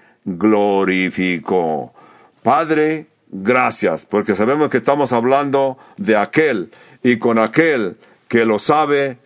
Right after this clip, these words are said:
y dirige todo. ¿Por qué? Porque nosotros no sabemos todas las cosas, pero nosotros te conocemos. Nosotros reconocemos que tú eres un Dios de amor. Reconocemos la certeza de que tú estás obrando a nuestro favor.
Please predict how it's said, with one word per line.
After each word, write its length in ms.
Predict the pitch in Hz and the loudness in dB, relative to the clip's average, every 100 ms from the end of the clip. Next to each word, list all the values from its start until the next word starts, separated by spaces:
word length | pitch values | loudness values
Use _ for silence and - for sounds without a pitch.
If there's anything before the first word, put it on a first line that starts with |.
| _ _ _ _ _ _ - | _ _ _ _ _ _ -8
y 200 | 139 127 | 0 2
dirige 360 | 120 123 135 131 | 4 2 2 0
todo. 440 | 113 127 107 98 | 2 0 2 -2
¿Por 260 | - 101 - | -2 -2 0
qué? 280 | 165 185 202 - - - - | 0 0 -4 -14 -20 -18 0
Porque 440 | 113 110 117 110 | 0 2 0 0
nosotros 480 | 117 110 190 180 165 | 0 2 2 2 2
no 240 | 160 156 | 2 2
sabemos 500 | 143 135 143 131 117 | 0 0 2 0 0
todas 220 | 143 139 | 2 2
las 120 | 120 104 | 2 0
cosas, 300 | 123 117 110 | 0 0 0
pero 220 | 107 98 | 0 0
nosotros 440 | 95 101 123 120 | -2 -2 0 -2
te 140 | - 110 | -2 -2
conocemos. 760 | 98 92 - 135 139 92 - - - - - | -2 -4 0 0 0 -2 -4 -14 -20 -8 0
Nosotros 500 | 113 127 151 160 127 | 2 2 2 0 0
reconocemos 680 | 127 113 110 139 143 139 - | 0 0 0 0 0 -2 -2
que 120 | 110 | -2
tú 140 | 135 | 0
eres 200 | 139 131 | 0 0
un 160 | 135 127 | -2 2
Dios 240 | 127 123 | 0 2
de 100 | 113 | 2
amor. 460 | 101 110 151 107 - - - - | 2 2 0 -2 -8 -18 -20 -6
Reconocemos 760 | 107 110 113 113 110 165 170 143 | 0 0 2 0 2 0 2 0
la 100 | 120 | 2
certeza 720 | 123 107 - 170 165 135 113 | 0 -2 0 0 2 0 0
de 180 | 107 | 0
que 160 | - 110 | 0 0
tú 440 | - 180 139 95 - - - - - | 2 2 2 -2 -10 -20 -20 -20 -4
estás 680 | 110 110 - 156 160 - - - | 0 0 0 0 0 -2 -8 -2
obrando 580 | 110 117 147 151 139 | 0 2 0 2 0
a 60 | 123 | 2
nuestro 300 | 113 110 107 | 0 0 0
favor. 460 | 95 92 101 80 | 0 -2 -2 -4